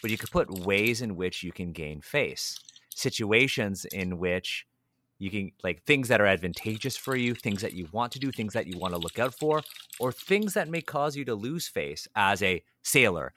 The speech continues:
as a soldier, things like that. Could be a really interesting way to kind of make the backgrounds more interesting, because a lot of people go like,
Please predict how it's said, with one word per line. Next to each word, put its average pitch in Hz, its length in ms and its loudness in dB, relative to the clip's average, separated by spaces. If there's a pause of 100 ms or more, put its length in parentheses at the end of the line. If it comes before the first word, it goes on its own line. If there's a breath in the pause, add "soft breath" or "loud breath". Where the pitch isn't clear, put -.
(120)
as 101 260 4
a 98 320 -4
soldier, 90 680 0 (480)
things 110 220 -2
like 92 220 -2
that. 90 280 0 (520)
Could 226 200 4
be 285 120 2
a 240 80 0
really 180 220 0
interesting 123 500 -6
way 95 400 0 (340)
to 117 140 -2
kind 104 240 4
of 90 100 2
make 104 300 4
the 95 80 0
backgrounds 101 480 2
more 95 100 -4
interesting, 90 440 -6
because 117 200 -2
a 135 40 4
lot 160 120 8
of 170 60 0
people 160 240 4
go 127 180 8
like, 110 240 4